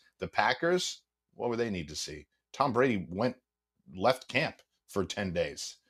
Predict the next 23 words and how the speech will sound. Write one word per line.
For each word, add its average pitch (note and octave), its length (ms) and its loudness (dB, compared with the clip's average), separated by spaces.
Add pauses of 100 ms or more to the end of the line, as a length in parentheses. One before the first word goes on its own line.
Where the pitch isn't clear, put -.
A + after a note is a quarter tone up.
So G#2+ 540 8 (240)
when A2 120 4
it A2+ 60 -2
comes C#3 220 0
to D3 100 0
the B2 140 6
veteran A#2+ 360 6
players A#2 420 4
that A2 100 4
have F#2 160 4
been G#2+ 180 -2
through A2 200 -4
this A2+ 260 -2
and F#2+ 100 0
have F#2+ 220 -2
produced, G2+ 580 -2 (260)
I F2+ 120 0
think F#2+ 180 0
you F#2 60 0
just E2+ 280 -4
let F2 140 4
'em E2+ 100 -2
sit. D#2+ 320 -2